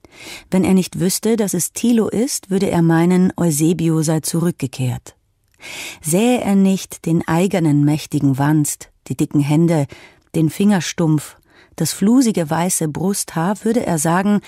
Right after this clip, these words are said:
Tilo sei Eusebio, der noch nicht tot ist. Dass die drei wieder zusammen angeln würden,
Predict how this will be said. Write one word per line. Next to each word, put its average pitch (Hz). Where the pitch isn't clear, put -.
Tilo 233
sei 175
Eusebio, 175
der 180
noch 175
nicht 170
tot 156
ist. -
Dass -
die 170
drei 175
wieder 185
zusammen 170
angeln 170
würden, 160